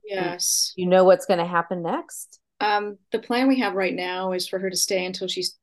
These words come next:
Speaker 1: twenty-one, we hope.
Speaker 2: Mm-hmm.
Speaker 1: And then t-, for her to hopefully move up to our area. It's a two-hour drive each way for us to see her, which makes
Speaker 2: Mm.
Speaker 1: things really difficult.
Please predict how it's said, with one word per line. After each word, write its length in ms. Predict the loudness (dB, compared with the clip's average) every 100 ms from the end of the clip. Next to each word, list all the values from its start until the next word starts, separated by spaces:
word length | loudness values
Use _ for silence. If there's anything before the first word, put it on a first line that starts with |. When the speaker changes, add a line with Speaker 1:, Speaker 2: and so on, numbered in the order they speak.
| -18
Speaker 1:
twenty-one, 520 | -8 -6 -4 -6 -8
we 100 | -10
hope. 280 | -12 -12 -14 _ _ _ _ _
Speaker 2:
Mm-hmm. 200 | -10 -6 -4
Speaker 1:
And 180 | -2
then 360 | 0 0 0 -2
t-, 180 | -2 -2
for 120 | -2 -2
her 160 | -2
to 680 | -2 -2 0 0 -2 -6 -10 _ _ _ _ -6
hopefully 340 | -4 -2 -4
move 200 | -2 0
up 140 | 0 -2
to 120 | -4
our 260 | -4 -2 0
area. 300 | 0 0 0
It's 240 | 0 -2
a 40 |
two-hour 440 | -2 2 2 2 0
drive 340 | -2 -2 -2
each 200 | -4 -4
way 180 | -4 -4
for 160 | -6 -6
us 160 | -4
to 80 | -2
see 240 | -2 -2
her, 280 | -4 -6 -6 -12
which 180 | -10
makes 180 | -6 -4
Speaker 2:
Mm. 20 | -6
Speaker 1:
things 220 | -8 -8
really 180 | -8 -6
difficult. 500 | -8 -10 -10 -12